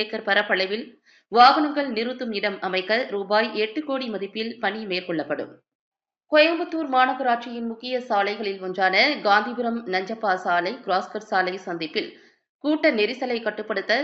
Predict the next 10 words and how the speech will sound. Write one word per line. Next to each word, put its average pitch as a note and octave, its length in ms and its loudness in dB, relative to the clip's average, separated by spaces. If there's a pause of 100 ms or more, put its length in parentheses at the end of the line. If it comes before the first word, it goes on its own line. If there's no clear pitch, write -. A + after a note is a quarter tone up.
(140)
ரூபாய் G#3+ 320 2 (180)
எட்டு A3 220 -2
கோடி C4+ 240 -2
மதிப்பில் A3+ 400 -4 (120)
ஸ்கைவாக் A#3 600 -2
பணிகள் G3+ 320 0 (120)
மேற்கொள்ளப்பட G3+ 560 -4
உள்ளது. D#3 240 -4 (840)
கோயம்புத்தூர் A#3+ 560 2
மெட்ரோ G3+ 320 -2